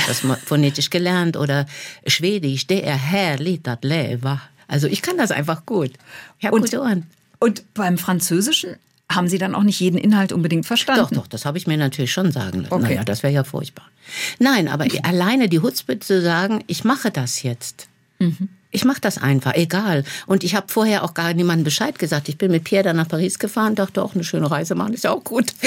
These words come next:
Speaker 1: Ja, auch schön, wird
Speaker 2: Paris,
Speaker 1: ja auch
Speaker 2: ne?
Speaker 1: bezahlt und
Speaker 2: Ja.
Speaker 1: so, ne?“ Und dann, äh, war Pierre Delannoy da, das ist der, der Texter von Becot gewesen, von Nathalie.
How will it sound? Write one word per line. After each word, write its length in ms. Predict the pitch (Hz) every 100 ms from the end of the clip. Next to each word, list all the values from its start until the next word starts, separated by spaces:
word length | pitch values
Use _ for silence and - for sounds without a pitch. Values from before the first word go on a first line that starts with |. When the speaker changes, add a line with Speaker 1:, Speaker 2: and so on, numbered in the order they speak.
| 220 226 -
Speaker 1:
Ja, 80 |
auch 100 | 240
schön, 140 | - 220
wird 180 | 190 190
Speaker 2:
Paris, 40 |
Speaker 1:
ja 60 | 123
auch 80 | 135
Speaker 2:
ne? 60 | 160
Speaker 1:
bezahlt 400 | 208 196 214 208
und 100 | 165
Speaker 2:
Ja. 80 |
Speaker 1:
so, 140 | 196 185
ne?“ 160 | 175 214 - - - -
Und 240 | 208 202 196
dann, 260 | 180 180
äh, 320 | 185 175 165
war 280 | 160 165 156
Pierre 280 | - 185 170
Delannoy 600 | 160 143 131 143 185 214
da, 240 | 208 196 180
das 180 | 165
ist 140 | 165 -
der, 180 | 147 135
der 200 | 139 123
Texter 340 | 143 - 143
von 220 | 143 143
Becot 400 | 143 147 - 208
gewesen, 380 | 170 165 147 143
von 180 | 147 151
Nathalie. 500 | 156 160 151 151